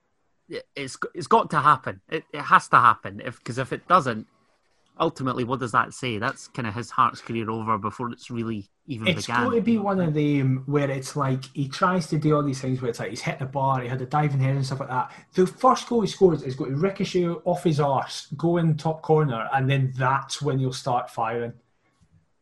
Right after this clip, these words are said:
Speaker 1: 'Cause it, the monkey will be off his back and whatever.
Speaker 2: Yeah. Like, I don't care how he does it, I just want him to score.
Speaker 1: Um, so, <laughs> obviously, I mean, it was nice to get the win. I do think that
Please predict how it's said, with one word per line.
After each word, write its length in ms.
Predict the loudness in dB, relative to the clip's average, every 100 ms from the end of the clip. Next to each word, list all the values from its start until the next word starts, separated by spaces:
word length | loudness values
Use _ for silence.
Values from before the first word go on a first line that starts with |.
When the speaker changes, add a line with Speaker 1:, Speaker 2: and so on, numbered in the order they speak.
| _ -20 -8
Speaker 1:
'Cause 160 | -6 -6
it, 280 | -8 -6
the 80 | -6
monkey 340 | -4 -6 -4 -6
will 60 |
be 100 | -2
off 140 | -4 -4
his 120 | -4
back 280 | 0 0 -2
and 100 | -6
whatever. 180 | -2 2
Speaker 2:
Yeah. 220 | 4 2 -2 -14 _ _ -2
Like, 120 | 2
I 120 | 4
don't 180 | 2 0
care 200 | 2 2
how 200 | 2 0
he 100 | 2
does 260 | 0 -2 -2
it, 60 |
I 100 | -4
just 180 | -6 -8
want 320 | -4 -2 -2
him 80 | -4
to 60 | -8
score. 460 | -10 -8 -8 -8 -12 _ _ _ _ _ _ _ _ _ _ _ -8
Speaker 1:
Um, 400 | -4 -2 -4 -12 _ -20 _ _
so, 400 | -6 0 4 4 2 -12 _
<laughs> 300 | _ -20 -16
obviously, 520 | -6 -4 0 0 -2 _ -20 -20 _
I 60 | -4
mean, 140 | -2
it 80 | -2
was 240 | 2 2 2
nice 260 | -2 -2
to 80 | -6
get 160 | -8 -6
the 60 |
win. 380 | 0 0 0 -12 _ _ -4
I 120 | -4
do 260 | -2 -2
think 280 | -2 -4 -4
that 220 | -6 -8